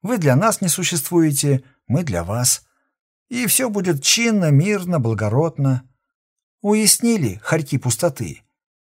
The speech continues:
Если в ваши головы что-то попало из сказанного мной и улеглось, достаточно кивнуть». Корсары закивали один за другим. Один так яростно затряс башкой, что Илья испугался,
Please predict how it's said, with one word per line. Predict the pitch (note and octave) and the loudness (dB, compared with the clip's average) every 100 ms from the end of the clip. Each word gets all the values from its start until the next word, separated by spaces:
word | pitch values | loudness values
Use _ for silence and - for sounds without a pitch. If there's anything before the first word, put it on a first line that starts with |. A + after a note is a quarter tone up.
| _ _ - | _ _ -4
Если | F3+ E3+ E3 | 2 2 2
в | C#3 | 2
ваши | F3 D3 | 2 2
головы | D3 E3 D#3 B2 A#2 | 2 2 4 2 0
что-то | - D#3+ C#3+ | -2 -4 0
попало | D#3 D3 F#3+ D#3 | 0 2 2 2
из | A2+ | 2
сказанного | - C#3+ A#2 B2+ B2 B2 | 0 0 2 4 2 2
мной | B2 G#2+ F2+ - _ - | 2 0 -2 -10 _ 0
и | |
улеглось, | D#3 E3 D#3 F3+ G3+ C#3 - _ _ _ _ | 2 4 2 2 2 2 -2 _ _ _ _
достаточно | B2 C#3+ C3+ E3 D3+ C#3 - C#3 | -2 0 0 -4 -4 -4 -2 -4
кивнуть». | D#3 C#3 G#2 D2+ - - _ _ _ _ _ _ _ _ _ _ _ | -4 -4 -6 -6 -10 -12 _ _ _ _ _ _ _ _ _ _ _
Корсары | G#2+ G#2 - G3+ F#3 | -2 0 0 0 0
закивали | D3 C#3 C#3+ D3+ D3+ D3 | -2 0 2 2 2 0
один | - G#2 B2+ A#2+ | -2 0 2 2
за | A#2+ | 0
другим. | C#3+ C#3 B2 E2+ C#2+ _ _ _ _ _ _ - | -2 -2 -2 -4 -8 _ _ _ _ _ _ -8
Один | F#2 B2 D3+ | -4 0 0
так | C#3 G#3 - | 2 0 2
яростно | D#3 C#3 C3 B2 | 2 2 2 2
затряс | C3 C3 C3+ G#2+ | 2 2 0 2
башкой, | C#3+ - B2+ F#2 C#2+ _ _ _ - | 0 0 -2 -6 -6 _ _ _ -10
что | - C3 A#2+ | -6 -2 0
Илья | C3 D3+ | 2 2
испугался, | C#3 G3 G3 F#3+ A2+ - B1+ | 0 -4 -2 0 0 -4 -8